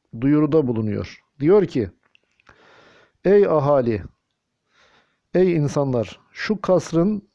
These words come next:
meliki, şu sarayın kralı olan seyyidimiz, efendimiz, bu şeylerin izharıyla, meydana getirilmesiyle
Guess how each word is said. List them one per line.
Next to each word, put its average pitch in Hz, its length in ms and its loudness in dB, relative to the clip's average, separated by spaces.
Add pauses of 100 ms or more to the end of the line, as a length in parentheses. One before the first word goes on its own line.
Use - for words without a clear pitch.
(160)
meliki, 147 680 0
şu 185 200 -2
sarayın 156 680 0 (840)
kralı 165 320 2
olan 160 300 2
seyyidimiz, 151 680 0
efendimiz, 165 760 -2 (220)
bu 156 240 -4
şeylerin 160 600 0
izharıyla, 156 1000 0 (520)
meydana 143 420 0
getirilmesiyle 147 1040 0